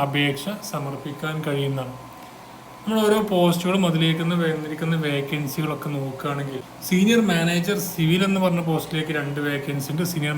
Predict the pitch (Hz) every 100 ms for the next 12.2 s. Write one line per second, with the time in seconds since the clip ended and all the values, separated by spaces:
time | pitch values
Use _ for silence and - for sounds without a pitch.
0 | 147 147 147 - - 147 156 165 160 165
1 | 156 - - - 139 143 139 147 139 214
2 | 220 - - - - - - - 175 196
3 | 208 196 196 180 - 165 175 165 165 160
4 | 170 170 160 160 156 - 190 165 156 160
5 | 165 165 160 160 156 160 170 - 151 143
6 | 151 156 156 147 139 147 135 226 - -
7 | - - 185 190 202 214 202 175 175 190
8 | 214 208 - - 165 156 - 175 202 208
9 | - 156 151 151 147 139 147 143 180 202
10 | 156 147 151 151 151 147 160 156 - 165
11 | 165 165 165 175 156 143 143 143 139 143
12 | 131